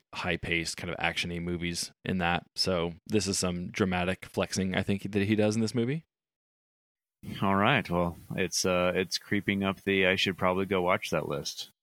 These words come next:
Speaker 1: Probably. But if you don't like musicals or fantasy elements in musicals, I would say that you just need to brace yourself for that. It skews more Moulin Rouge than, like, a La La Land, I would say.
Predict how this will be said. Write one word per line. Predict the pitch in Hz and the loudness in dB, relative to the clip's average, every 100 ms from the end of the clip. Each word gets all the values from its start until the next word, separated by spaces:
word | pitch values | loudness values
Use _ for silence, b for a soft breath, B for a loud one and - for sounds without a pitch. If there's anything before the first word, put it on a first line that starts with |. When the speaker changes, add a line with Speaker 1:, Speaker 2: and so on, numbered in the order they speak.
| _ _ _ _ 135 | _ _ _ _ -2
Speaker 1:
Probably. | 151 90 90 87 - - | 0 0 -2 -4 -8 -2
But | 107 117 | 4 4
if | |
you | 110 | 4
don't | 123 143 | 2 2
like | 131 139 | 0 0
musicals | 123 120 113 113 113 110 107 | 2 2 2 2 4 4 2
or | 101 98 101 - - | 0 0 -2 -8 -6
fantasy | 110 107 - 101 104 | -2 0 0 0 0
elements | - 104 98 95 - | 0 0 0 0 -2
in | 98 95 | 0 0
musicals, | 92 92 98 92 | 0 -2 -2 0
I | 90 | 2
would | 90 90 | 0 0
say | - 90 87 | 0 2 4
that | 87 87 - _ - _ | 4 4 0 _ -20 _
you | 107 | -4
just | 101 92 | 0 2
need | |
to | 95 | 2
brace | 92 90 - | 2 0 -2
yourself | 80 - 55 - | -2 -2 -4 -4
for | 85 | -4
that. | 80 - - | -2 -2 0
It | 95 | 0
skews | - 123 113 | 4 4 6
more | 110 110 107 | 6 6 6
Moulin | 101 101 98 92 | 4 4 4 0
Rouge | 90 90 87 87 82 | 0 -2 -2 -4 -6
than, | 85 87 82 82 82 82 | -2 0 0 -4 -8 -6
like, | 87 82 - | -2 -2 -2
a | 82 80 78 76 73 71 73 - _ | -2 0 -2 -4 -8 -12 -14 -18 _
La | 95 87 | 0 2
La | 85 69 | 2 0
Land, | 62 65 52 | -4 -8 -8
I | 55 | -8
would | 71 | -6
say. | - 57 | -6 -8